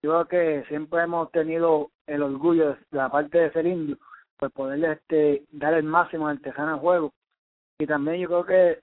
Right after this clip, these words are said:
aportando, este, lado, algo muy importante que tienen los indios es el dirigente. Un dirigente americano que te deja jugar pelota, no te está peleando tanto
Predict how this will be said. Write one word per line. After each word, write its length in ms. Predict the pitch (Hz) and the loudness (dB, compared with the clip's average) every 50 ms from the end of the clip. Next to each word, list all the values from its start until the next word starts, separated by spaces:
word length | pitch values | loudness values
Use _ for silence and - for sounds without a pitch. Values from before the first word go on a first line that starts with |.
| _ - | _ -4
aportando, 760 | - 151 156 156 147 139 127 - - 170 185 185 180 160 156 | -2 -2 -2 -2 -4 -6 -6 -4 -2 0 0 0 0 -2 -4
este, 180 | 143 - - - | -4 -6 -8 -6
lado, 320 | 143 143 143 143 139 139 135 - | -4 -2 -2 -2 -4 -6 -10 -10
algo 360 | - 139 147 151 165 165 165 | -10 -8 -4 -4 -2 -4 -4
muy 200 | 165 170 160 165 | -4 -4 -4 -4
importante 680 | 170 160 - 165 151 139 - 170 170 175 156 - 160 143 | -4 0 0 0 0 2 0 0 0 0 -2 -4 -4 -4
que 100 | 147 131 | -4 -4
tienen 200 | 147 156 160 160 | -4 -4 -4 -4
los 140 | 143 - | -4 -6
indios 380 | 151 165 170 160 156 160 175 185 | -6 -8 -6 -4 -2 2 2 2
es 100 | 170 - _ _ _ _ _ _ _ _ - | 0 -2 _ _ _ _ _ _ _ _ -8
el 140 | 139 139 135 | -6 -4 -2
dirigente. 640 | 139 143 139 123 143 170 175 160 - - 143 - _ _ _ _ _ _ _ - | -2 -2 -2 -4 -4 -6 -6 -8 -10 -14 -20 -20 _ _ _ _ _ _ _ -6
Un 180 | 147 151 151 | -4 -2 0
dirigente 380 | 147 165 160 175 180 165 143 170 | 0 2 2 0 0 -2 -2 -2
americano 460 | 170 165 160 156 151 175 190 180 160 | -2 0 0 0 2 2 2 2 0
que 340 | 147 147 143 139 127 120 - _ _ _ _ _ _ _ _ _ | -2 -4 -4 -4 -6 -10 -14 _ _ _ _ _ _ _ _ _
te 140 | 139 131 | -6 -4
deja 160 | 135 147 147 165 | -4 -2 0 2
jugar 300 | 165 156 165 165 156 - | 2 2 2 0 -2 -2
pelota, 600 | - 160 151 160 180 190 180 147 147 139 - - _ _ _ _ | -2 0 2 4 4 4 4 2 0 -4 -8 -10 _ _ _ _
no 220 | - 135 143 151 147 | -12 -8 -8 -8 -8
te 160 | _ 160 156 | _ -8 -10
está 240 | 147 _ - 160 151 | -8 _ -4 -2 -2
peleando 400 | 160 151 156 156 156 156 151 147 | -2 -2 -2 -2 -2 -2 -4 -2
tanto 540 | 156 156 156 151 151 - 156 147 139 - | -2 -4 -4 -4 -2 -2 -2 -2 -2 -4